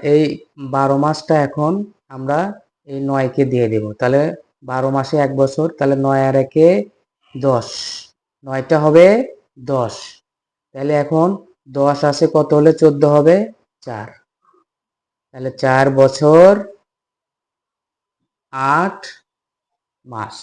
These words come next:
বছর আর মাসের অঙ্কগুলো যেভাবে আসুক না কেন,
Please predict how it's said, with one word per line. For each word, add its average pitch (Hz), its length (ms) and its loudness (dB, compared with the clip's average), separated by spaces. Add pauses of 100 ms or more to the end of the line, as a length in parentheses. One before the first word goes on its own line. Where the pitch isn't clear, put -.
(920)
বছর 131 360 -6
আর 139 140 2
মাসের 139 320 0
অঙ্কগুলো 135 400 0
যেভাবে 127 340 -2
আসুক 127 300 -4
না 127 80 -6
কেন, 127 200 -6